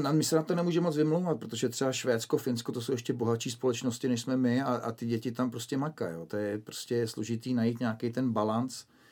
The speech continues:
v té výchově, ab-, aby to dítě prostě mělo samozřejmě to, co chce, ale zase na druhou stranu ho vést k tomu byl-, bylo pracovitý, jo. Asi to zažívám dnes a denně se svým desetiletým synem,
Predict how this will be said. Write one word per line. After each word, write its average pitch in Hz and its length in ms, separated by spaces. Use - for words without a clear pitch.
v - 100
té 127 120
výchově, 120 640
ab-, 117 180
aby 113 160
to 117 140
dítě 113 300
prostě 120 360
mělo 123 300
samozřejmě 120 380
to, 120 100
co 123 140
chce, 113 260
ale 120 340
zase 101 220
na 113 80
druhou 113 200
stranu 123 320
ho 120 100
vést 120 200
k - 40
tomu 127 220
byl-, 131 200
bylo 131 220
pracovitý, 120 580
jo. 80 160
Asi 85 160
to 110 140
zažívám 113 480
dnes 107 260
a 127 80
denně 117 240
se 92 60
svým 107 180
desetiletým 95 560
synem, 87 240